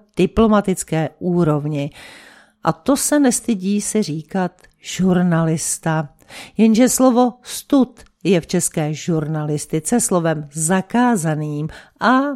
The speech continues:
mrtvým. Zřejmě je to tak už definitivně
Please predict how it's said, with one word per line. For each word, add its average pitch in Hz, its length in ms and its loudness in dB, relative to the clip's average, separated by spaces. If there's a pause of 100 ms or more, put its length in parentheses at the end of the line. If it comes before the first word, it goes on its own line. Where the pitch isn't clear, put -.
(160)
mrtvým. 180 880 0 (520)
Zřejmě 247 500 6
je 254 80 4
to 240 160 2
tak 214 240 -2
už 185 140 -2
definitivně 175 960 0